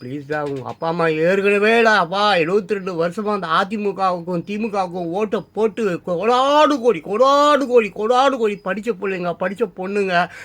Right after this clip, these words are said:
ஆ, எல்லாரையும் குவார்டருக்கும் பிரியாணிக்கும் காசை வாங்கி தின்ட்டு அவங்கள ரோட்ல விட்டாங்க. நிறைய படிச்ச பிள்ளைங்க சோறு விக்குது, இல்லை புடவை கடையில போய் புடவை விக்குது. நீங்களாவது உஷாரா இருங்கடா.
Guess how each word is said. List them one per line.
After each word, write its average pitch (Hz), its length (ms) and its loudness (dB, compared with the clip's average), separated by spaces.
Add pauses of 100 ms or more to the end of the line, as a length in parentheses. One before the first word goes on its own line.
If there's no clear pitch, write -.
(200)
ஆ, 196 300 -4
எல்லாரையும் 208 680 4
குவார்டருக்கும் 196 540 -4
பிரியாணிக்கும் 190 460 -4
காசை 190 340 -4
வாங்கி 180 280 -6
தின்ட்டு - 20 -10
அவங்கள 165 420 -4
ரோட்ல 180 360 -4
விட்டாங்க. 160 380 -2
நிறைய 165 360 -2
படிச்ச 180 220 -2 (120)
பிள்ளைங்க 170 320 -2
சோறு 214 340 0
விக்குது, 170 460 -6
இல்லை 165 180 -6
புடவை 196 360 0
கடையில 170 280 -6
போய் 170 100 -8
புடவை 175 380 -6
விக்குது. 147 380 -8 (280)
நீங்களாவது 196 500 2
உஷாரா 190 320 0
இருங்கடா. 180 360 -2